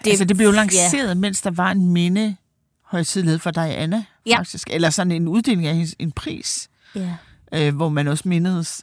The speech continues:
Speaker 2: øh, Diana. Øh, stort set samtidig med det. Øhm.
Speaker 1: Ja, altså, <clears throat> nu der har været en del rygter, undskyld. <clears throat> Der har været en del rygter om, at Harry og Meghan faktisk ikke havde fået at vide,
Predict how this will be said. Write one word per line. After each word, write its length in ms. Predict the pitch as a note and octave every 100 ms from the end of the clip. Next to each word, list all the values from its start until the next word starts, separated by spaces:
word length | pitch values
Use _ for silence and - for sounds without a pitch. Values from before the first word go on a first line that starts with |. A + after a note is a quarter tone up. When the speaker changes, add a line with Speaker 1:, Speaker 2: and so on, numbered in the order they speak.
| -
Speaker 2:
øh, 200 | D#3 C#3+
Diana. 440 | C#3+ C3 D3 E3+ - _ _ _ - - - - - - _ E3
Øh, 240 | D3 A#2+ -
stort 360 | - - A3 F3
set 160 | F#3
samtidig 580 | D#3+ D3 E3+ F3 C#3+ A#2+ G2
med 140 | D3
det. 260 | C3 A#2+ - _ _ _ _ -
Øhm. 400 | A#2+ G2 - - -
Speaker 1:
Ja, 180 | F#3 - - -
altså, 220 | G#3 A#3 - -
<clears throat> 640 | D4 C4 A#3 - C#4+ B3+ G3+
nu 80 |
der 80 | G3+
har 80 | G#3+
været 140 | G#3+
en 100 | A#3 A3+
del 160 | A#3+
rygter, 360 | G#3+ A3+ - B3+ -
undskyld. 340 | A3 - G#3+ - _ _ _ _ F#4+
<clears throat> 160 | G4+ - D#4 G#3 D3 _ _ _ _ - -
Der 60 | G#3+
har 60 |
været 140 | G3+ G3
en 60 |
del 80 | G3
rygter 300 | G3+ G3+ F#3+
om, 160 | E3+ D#3+
at 60 | E3+
Harry 240 | F3 F3+
og 80 | F3+
Meghan 360 | E3+ E3 F#3
faktisk 420 | E3 - - F#3 F3
ikke 160 | -
havde 100 | F3
fået 200 | - E3
at 80 | D3+
vide, 280 | D#3+ F3